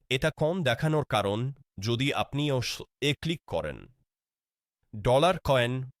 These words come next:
দেখবেন প্রতি ওস ডলার কয়েনের মূল্য এক ডলারের নিচে। ডলার কয়েন, এখন এটা দশমিক নয় নয় নয় পাঁচ তিন, তাই এটা আমাদের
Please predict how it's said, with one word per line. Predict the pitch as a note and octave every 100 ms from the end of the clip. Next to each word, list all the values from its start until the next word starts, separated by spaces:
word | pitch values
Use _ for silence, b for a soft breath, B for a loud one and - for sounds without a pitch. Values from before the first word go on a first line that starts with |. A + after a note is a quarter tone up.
| -
দেখবেন | G3 C#3+ B2 D3 E3
প্রতি | C#3+ C#3 C#3 B2+
ওস | G#2 A2 - - -
ডলার | A2 A2+ C3 C#3+
কয়েনের | B2 A#2 A#2+
মূল্য | G#2+ B2 B2+ B2+ -
এক | A2+ G2+
ডলারের | F#2+ G2 F#2 F#2
নিচে। | F#2 F#2+ - - - _ _ _ _ _ _ _ _ -
ডলার | A2 B2+ D3+ F#3
কয়েন, | E3+ C3 A2 E2+ D2+ -
এখন | D3+ G3 G#3+
এটা | D#3 C#3+ D#3
দশমিক | B2 A#2 E3+ F3+ -
নয় | C3+ A2+
নয় | A2+ A2 A2
নয় | G#2+ G#2+ -
পাঁচ | A2+ A#2 -
তিন, | G2 C#2 C2+
তাই | - A#2+ B2+
এটা | B2+ E3 D3
আমাদের | A2+ A#2 A#2+